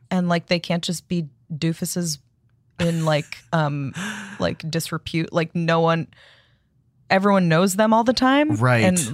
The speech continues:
Speaker 1: they're kinda trying to be cool. I don't know. I'm
Speaker 2: It
Speaker 1: not saying anything interesting. But
Speaker 2: No,
Speaker 1: like
Speaker 2: no, no. I think that is a really good point because it, it's, I think it's hard to, ma-, you'll notice that, like, most horror movies that come out today targeted towards teens are about social media.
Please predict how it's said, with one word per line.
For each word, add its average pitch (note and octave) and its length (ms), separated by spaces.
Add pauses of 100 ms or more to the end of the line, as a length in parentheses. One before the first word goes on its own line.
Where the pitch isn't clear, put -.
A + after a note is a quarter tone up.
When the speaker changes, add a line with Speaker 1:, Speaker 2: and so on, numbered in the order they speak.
Speaker 1:
they're F3 140
kinda E3+ 280
trying E3+ 180
to E3+ 80
be D#3+ 140
cool. - 380
I E3 120
don't D3 120
know. - 160 (140)
I'm F#3+ 140
Speaker 2:
It - 20
Speaker 1:
not F#3+ 180
saying E3 160
anything C#3+ 220
interesting. - 400
But F#3 140
Speaker 2:
No, D#4 80
Speaker 1:
like D#4 100
Speaker 2:
no, D4+ 80
no. D4+ 220
I D#3 80
think A3 180
that A3+ 140
is A#3 120
a A#3 40
really G3+ 140
good D3 120
point B2 220
because C#3+ 260
it, D#3+ 180
it's, - 260 (100)
I D3+ 80
think G3+ 200
it's - 140
hard G#3+ 420
to, E3 100
ma-, D3 60 (200)
you'll E3+ 140
notice G#3 260
that, A#3 100
like, C#3 320
most B2+ 520
horror E3+ 280
movies A#2 240
that G#2+ 80
come A#2+ 180
out A#2 140
today A2+ 240
targeted B2 540
towards - 340
teens F#2 640 (320)
are B2+ 80
about B2+ 420
social A#2 300
media. G2+ 420